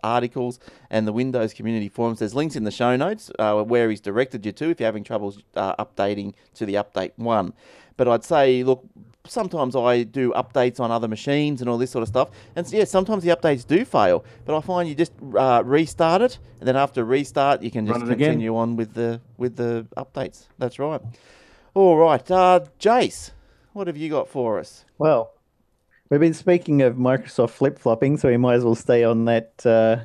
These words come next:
Speaker 3: track there. After sticking to its guns for only six months, Microsoft has caved into pressure to sell the Xbox One without the Kinect camera.
Speaker 2: Oh,
Speaker 3: As of
Speaker 2: why?
Speaker 3: June nine, Micro-,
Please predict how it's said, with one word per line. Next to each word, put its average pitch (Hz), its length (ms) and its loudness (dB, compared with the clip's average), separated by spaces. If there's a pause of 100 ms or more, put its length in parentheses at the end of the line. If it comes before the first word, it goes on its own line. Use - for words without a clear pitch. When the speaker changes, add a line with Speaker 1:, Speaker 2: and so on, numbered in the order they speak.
(120)
Speaker 3:
track - 380 -4
there. 156 380 2 (320)
After 151 220 0
sticking 156 300 -2
to 139 80 0
its 127 120 -2
guns 143 260 0
for 135 160 0
only 139 420 2
six - 600 -10
months, 185 360 -4
Microsoft 139 520 -6
has 127 140 -8
caved 160 340 0
into 151 140 -2
pressure 123 360 -2
to 120 100 -6
sell 127 200 2
the 120 120 0
Xbox 127 480 -6
One 120 320 -2
without 127 520 -4 (140)
the 110 80 -12
Kinect 110 520 -10
camera. 151 520 0 (720)
Speaker 2:
Oh, 127 60 -2
Speaker 3:
As 143 160 4
of 160 80 0
Speaker 2:
why? 147 180 2
Speaker 3:
June 127 100 -2
nine, 175 480 0
Micro-, 139 360 -6